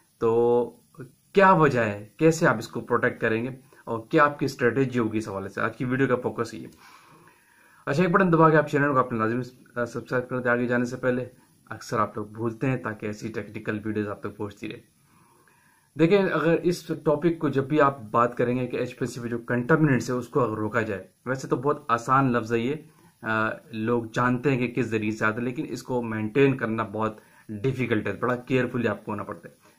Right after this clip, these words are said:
तीन सोर्सेज होती हैं, अ, जो आपके एचपीएलसी में कंटामिनेंट्स को कैरी करती हैं। नंबर वन सोर्स है आपके सॉल्वेंट्स, सॉल्वेंट्स पे, पे वैरायटी है, ठीक है। दूसरा, अ, सोर्स है आपका सैंपल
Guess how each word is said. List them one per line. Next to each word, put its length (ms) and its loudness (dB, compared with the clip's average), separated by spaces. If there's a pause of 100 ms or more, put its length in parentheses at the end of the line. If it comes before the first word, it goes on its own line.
(120)
तीन 240 2
सोर्सेज 420 -2
होती 260 -2
हैं, 240 -4 (420)
अ, 360 -2
जो 220 -4
आपके 420 -4
एचपीएलसी 680 -6
में 380 -2
कंटामिनेंट्स 760 0
को 120 -4
कैरी 360 0
करती 280 -6
हैं। 280 -16 (280)
नंबर 220 2
वन 160 6
सोर्स 320 0
है 60 2
आपके 180 -6
सॉल्वेंट्स, 580 -4 (600)
सॉल्वेंट्स 460 -2
पे, 100 -4
पे 280 -8 (200)
वैरायटी 500 -4
है, 180 -8
ठीक 160 -12
है। 80 -12 (380)
दूसरा, 300 2
अ, 260 4
सोर्स 360 2
है 60 2
आपका 340 -4 (320)
सैंपल 680 -2